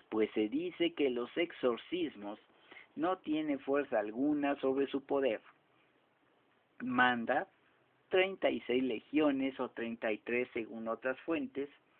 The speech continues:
y otros nombres, agenti. En fin, estos son por ahorita los nombres de todos estos. Ya después seguiremos con los caballeros de la Orden de la Mosca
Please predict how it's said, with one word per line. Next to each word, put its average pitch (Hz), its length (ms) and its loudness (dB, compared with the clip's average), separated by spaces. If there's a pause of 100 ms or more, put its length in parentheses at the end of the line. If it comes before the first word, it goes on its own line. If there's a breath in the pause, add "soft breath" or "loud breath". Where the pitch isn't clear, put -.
(260 soft breath)
y 131 100 4
otros 135 340 2
nombres, 147 460 0 (320)
agenti. - 580 0 (1040)
En 113 220 -4
fin, 226 420 -6 (380)
estos 139 480 0
son 139 300 0
por 143 220 2
ahorita 135 720 4 (1600 loud breath)
los 123 300 4
nombres 131 540 -2
de 117 100 -4
todos 123 480 -6
estos. 180 380 -4
Ya 165 180 0
después 202 420 -2
seguiremos 139 680 -2
con 120 260 -4
los 107 140 -8
caballeros 127 640 0
de 123 120 -2
la 110 220 0
Orden 120 360 -2
de 117 100 -4
la 113 140 -4
Mosca 143 500 -8